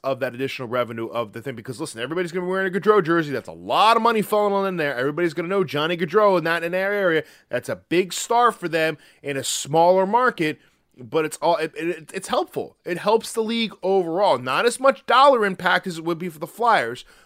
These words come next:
but it does help the league, especially 'cause it's in a U S market. I, I think that people are not looking this as a whole and saying, "Oh my God, hometown kid." Look, I, I think it could have ended up a, a lot worse than people did. It would have been beneficial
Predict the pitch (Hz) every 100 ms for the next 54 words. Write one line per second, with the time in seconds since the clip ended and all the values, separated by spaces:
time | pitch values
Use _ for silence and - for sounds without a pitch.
0 | _ - 170 156 123 156 175 151 143 147
1 | 139 - 127 131 165 113 113 - 123 -
2 | 127 127 127 127 110 107 101 101 - 165
3 | 180 110 80 _ _ _ _ _ 139 143
4 | 147 139 143 - 180 - 160 - 185 180
5 | 160 147 135 127 143 208 196 196 175 175
6 | 170 - 123 117 180 180 151 135 143 170
7 | 185 160 175 180 165 170 156 156 160 -
8 | _ _ _ _ 160 175 107 _ _ _
9 | _ _ - 117 131 147 127 160 160 180
10 | 170 165 - 175 165 - 156 151 156 156
11 | 151 - 131 135 123 123 135 156 151 147
12 | 156 - 127 127 143 127 139 104 113 120
13 | 117 117 151 196 196 208 - 254 277